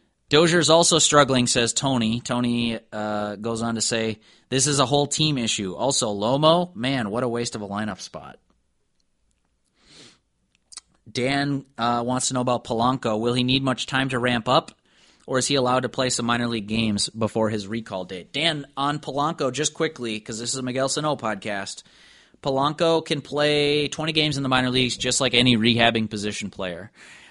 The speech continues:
Um, so I actually, I expect that to start pretty soon here for the shortstop. Kevin says, "I'd love to see Rooker called up." What's Rooker hitting, guys?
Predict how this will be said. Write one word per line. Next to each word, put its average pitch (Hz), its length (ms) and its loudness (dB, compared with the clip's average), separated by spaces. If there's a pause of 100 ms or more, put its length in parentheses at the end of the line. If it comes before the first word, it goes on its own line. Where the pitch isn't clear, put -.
(140)
Um, 92 480 -6 (280)
so 95 640 0
I 123 160 2
actually, 143 400 4
I 123 80 8
expect 123 300 0
that 120 120 0
to - 80 -4
start 107 220 0
pretty 104 180 -2
soon 101 240 -2
here 92 320 -6
for - 180 -12
the 92 60 -6
shortstop. 87 580 -10 (1160)
Kevin 151 300 2
says, 139 240 4
"I'd 127 120 4
love 127 220 4
to 135 60 -2
see 127 220 0
Rooker 127 360 0
called 135 280 -4
up." 139 180 -6
What's 143 180 -6
Rooker 131 260 -8
hitting, 113 280 -8
guys? 82 440 -16